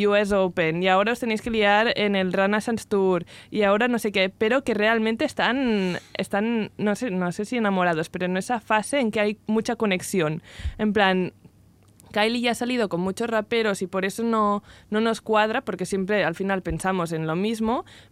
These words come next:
pero de repente un twink, un twink, mm, <laughs> pero no, en plan, de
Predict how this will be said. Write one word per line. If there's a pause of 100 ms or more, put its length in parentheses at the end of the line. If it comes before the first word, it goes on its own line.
(140)
pero
de
repente
un
twink, (180)
un
twink,
mm,
<laughs>
pero
no, (380)
en
plan,
de